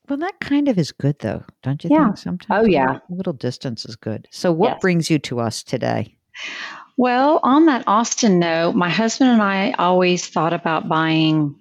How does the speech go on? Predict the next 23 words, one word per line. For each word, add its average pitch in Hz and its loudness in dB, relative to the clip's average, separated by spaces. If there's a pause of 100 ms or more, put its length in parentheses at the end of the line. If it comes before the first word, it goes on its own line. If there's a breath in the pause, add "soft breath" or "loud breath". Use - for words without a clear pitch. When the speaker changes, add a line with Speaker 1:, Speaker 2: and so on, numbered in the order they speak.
(140)
Speaker 2:
property 175 -2
when 160 0
we 156 2
retired 160 -2
in 143 2
Austin. 147 0
And 143 2
as 151 -4
we 151 -4
started 165 -2
looking, 156 2
it 160 -4
just - -4
isn't 156 0
feasible, 139 -2
we 139 0
don't 143 -4
think, 143 -2
number 147 0
one. 135 0
And 151 0
number 151 0
two, 185 0